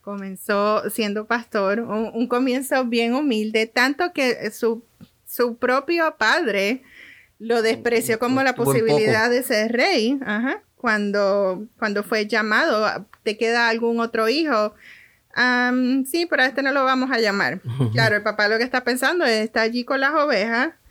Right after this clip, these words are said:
Speaker 1: este, insignificante, él no, no va a lograr mucho en su vida". Eh, y vemos entonces cómo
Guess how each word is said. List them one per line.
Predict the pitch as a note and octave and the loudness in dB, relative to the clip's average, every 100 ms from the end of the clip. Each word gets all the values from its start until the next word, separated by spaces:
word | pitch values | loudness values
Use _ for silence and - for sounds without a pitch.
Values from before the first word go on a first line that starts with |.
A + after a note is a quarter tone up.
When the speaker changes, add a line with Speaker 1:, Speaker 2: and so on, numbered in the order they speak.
| - _ _ _ - | -20 _ _ _ -8
Speaker 1:
este, | F#3+ G3 G3+ - - G3+ F#3+ F3+ A3 | -2 -2 -2 -6 -2 0 2 0 0
insignificante, | A3+ A#3+ B3+ C4 C#4 D#4+ - G#3 G3+ G#3 G#3+ D4 _ _ - | 0 0 0 0 0 -2 -2 0 0 -2 -4 -4 _ _ -16
él | G3+ G3 G3 | -12 -10 -8
no, | G#3 G#3 | -8 -8
no | G#3 G#3 G#3+ G#3+ | -6 -4 -2 0
va | D4+ | 0
a | |
lograr | A3+ A3 A3 B3 | 2 2 2 2
mucho | A#3+ B3+ C#4+ | 0 0 -2
en | C#4+ | -2
su | D4 C#4 | -2 0
vida". | G3 F#3+ A#3 - - - - - _ _ _ - | 0 0 -2 -6 -20 -20 -20 -20 _ _ _ -8
Eh, | A#3 A3 G#3+ G#3 - - D#3 | -2 0 0 -2 -8 -14 -6
y | A#3+ | -2
vemos | A#3 A#3 C#4 | 0 0 0
entonces | D4+ D#4 D#4 D#4+ D4+ | -2 0 -2 -2 -4
cómo | - B3 A#3+ A#3+ A#3 A3+ F#3+ | -2 -2 0 0 0 -2 -6